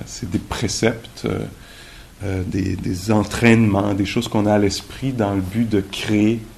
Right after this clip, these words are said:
l'harmonie en soi. C'est des prescriptions pour le bonheur, on pourrait dire. Alors en soi, mais aussi avec les autres. Comment, euh,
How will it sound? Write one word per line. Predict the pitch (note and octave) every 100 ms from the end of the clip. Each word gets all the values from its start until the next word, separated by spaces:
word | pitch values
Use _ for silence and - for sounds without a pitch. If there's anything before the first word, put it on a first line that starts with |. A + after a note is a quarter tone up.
| - -
l'harmonie | F#2+ F#2 G2+ G#2 A2
en | G2+
soi. | - G2+ A#2 - - - - - -
C'est | -
des | G2
prescriptions | A#2 A2+ G2+ - C#3
pour | B2+
le | G2+
bonheur, | G2 F#2+ F#2 G#2+
on | G2+
pourrait | G2+ G2
dire. | G2 G#2+ A2+ - - - -
Alors | F#2+ G2
en |
soi, | G2 D3 E3+
mais | C#3
aussi | A2+ C#3
avec | B2 A2+
les | G#2 G2
autres. | G2 - - - - -
Comment, | G2+ A2 A2+ A2+ - -
euh, | -